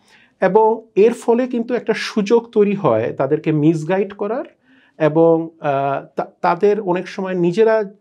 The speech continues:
অর্গানাই-, না যাওয়ার ফলে তারা কিন্তু এই অপশনগুলো সম্বন্ধে জানতে পারে না যে তারা আর কীভাবে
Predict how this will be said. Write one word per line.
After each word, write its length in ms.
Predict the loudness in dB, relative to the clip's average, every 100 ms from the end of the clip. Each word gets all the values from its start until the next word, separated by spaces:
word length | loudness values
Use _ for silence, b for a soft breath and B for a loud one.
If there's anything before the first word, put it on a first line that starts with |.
| _ -6
অর্গানাই-, 400 | -4 -2 -4 -6
না 300 | -2 -2 -2
যাওয়ার 240 | -2 -4
ফলে 220 | -4 -6
তারা 200 | -4 -6
কিন্তু 200 | -6 -6
এই 60 | -4
অপশনগুলো 500 | -4 -4 -10 -10 -10
সম্বন্ধে 380 | -12 -14 -12 -6
জানতে 320 | -4 -4 -6
পারে 200 | -8 -8
না 80 | -10
যে 100 | -10
তারা 280 | -6 -4
আর 60 | -6 -8
কীভাবে 360 | -10 -8 -6 -8